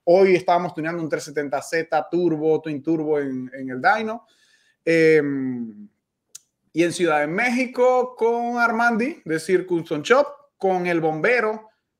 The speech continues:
eh, no sé si lo conocen, el conocido bombero J D M, que arma ondas también, y es amigo de Armandi, y por el bombero conocí a Armandi. Este, y creo que, creo que ya, capaz se me escapa uno. Siempre que me preguntan eso, dice,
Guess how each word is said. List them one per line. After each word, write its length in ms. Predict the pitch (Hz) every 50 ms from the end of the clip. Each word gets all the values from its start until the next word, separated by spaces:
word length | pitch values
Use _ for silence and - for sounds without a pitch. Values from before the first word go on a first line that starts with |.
| _ _
eh, 500 | - 143 143 139 139 135 131 131 127 127 123
no 240 | 131 131 143 147
sé 140 | - - 160
si 100 | 147 151
lo 80 | 143 123
conocen, 320 | 135 185 - 185 185 185
el 80 | 185 165
conocido 560 | 165 147 143 135 - 160 160 160 156 151 147
bombero 420 | 139 147 147 147 143 160 165 165
J 140 | 165 151 151
D 320 | 151 143 135 151 170 190 208
M, 160 | 202 196 185
que 160 | - 160 143
arma 400 | 139 147 156 156 156 147 143 139
ondas 440 | 151 175 190 185 180 170 165 147 -
también, 680 | 147 131 135 156 175 185 190 185 175 165 156 143 135
y 60 | 139 151
es 440 | 175 214 226 233 233 220 208 -
amigo 320 | 233 208 196 208 214 208 214
de 80 | 202
Armandi, 420 | 185 170 165 156 147 147 147 160 - _ _ _ _ _ _ _ _ _ _
y 100 | 160 156
por 180 | 139 170 165
el 80 | 165 160
bombero 400 | 156 160 160 156 160 165 180 180
conocí 380 | 180 170 151 139 - - 151 143
a 60 | 139
Armandi. 380 | 135 151 160 151 127 107 101 _ _ _ _ _ _ _ _ _ _ _ _ _ _ _
Este, 680 | - 151 147 139 - - _ _ 143 135 135 131 131 127 127 127 123 120 120 113 113 117 -
y 300 | _ 143 135 131 127 123
creo 180 | 120 - - 196
que, 220 | - 254 240 247
creo 180 | 240 - 220 226
que 140 | 262 247 233
ya, 160 | 233 240 233
capaz 240 | - 196 185 208 214
se 100 | - 294
me 80 | 262 233
escapa 360 | - - 240 233 226 233 208
uno. 260 | 214 233 240 226 226
Siempre 640 | - - - 240 311 330 320 339 330 302 330 320 254
que 120 | 285 294
me 140 | 247 240 233
preguntan 520 | 240 - 233 233 247 277 294 269 269 262 262
eso, 240 | 269 262 262 262
dice, 240 | 254 254 254 233 277